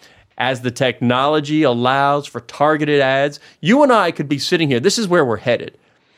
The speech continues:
You and I and your producer, we're gonna be sitting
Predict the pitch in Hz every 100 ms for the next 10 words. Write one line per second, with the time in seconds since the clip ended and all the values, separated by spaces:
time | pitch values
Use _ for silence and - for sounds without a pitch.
0 | _ _ - 147 196 165 147 156 147 123
1 | 120 113 151 156 160 131 117 185 165 135
2 | - 175 175 175